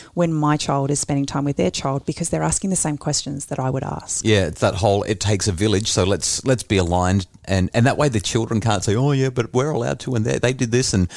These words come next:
Speaker 2: it, it, it's just so nice. The parents were all wonderful. The girls had a great time. They, we had one parent say, "My daughter has two games of netball tomorrow, one starting at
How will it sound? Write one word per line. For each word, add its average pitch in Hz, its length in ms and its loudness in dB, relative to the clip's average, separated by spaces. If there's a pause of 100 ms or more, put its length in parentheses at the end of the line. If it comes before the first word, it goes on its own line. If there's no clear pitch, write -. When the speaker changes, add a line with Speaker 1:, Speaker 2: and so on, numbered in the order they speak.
(240)
Speaker 2:
it, 110 340 0
it, 107 160 0
it's 107 200 -2
just 117 200 -4 (200)
so 98 280 2
nice. 98 340 4 (260)
The 131 160 0
parents 135 280 2
were 104 140 2
all 92 100 2
wonderful. 92 460 0 (280)
The 107 100 -4
girls 120 260 2
had 117 100 2
a 95 60 -2
great 98 260 0
time. 117 300 2
They, 104 320 4 (280)
we 139 140 4
had 123 160 4
one 120 140 2
parent 113 240 2
say, 98 400 2
"My 107 220 2
daughter 107 220 2
has 98 200 2
two - 240 -2
games 107 280 2
of 90 60 -2
netball 95 340 0
tomorrow, 98 360 2
one 101 240 2
starting 92 360 2
at 90 120 -2